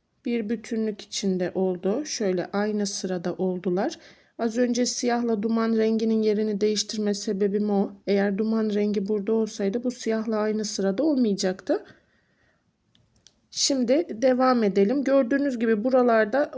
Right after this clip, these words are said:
duman rengi devam ediyor. Ben de bir iki sıra duman takacağım.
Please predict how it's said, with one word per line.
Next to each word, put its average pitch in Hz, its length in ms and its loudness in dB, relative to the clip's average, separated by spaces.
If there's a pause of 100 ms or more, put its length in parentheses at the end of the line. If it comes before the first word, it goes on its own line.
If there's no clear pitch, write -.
duman 254 380 2
rengi 190 340 2
devam 180 400 2
ediyor. 214 360 0 (140)
Ben 247 200 2
de 214 140 2
bir 226 100 -2
iki 226 220 -6
sıra 220 340 -2
duman 220 440 -2 (320)
takacağım. 208 720 -2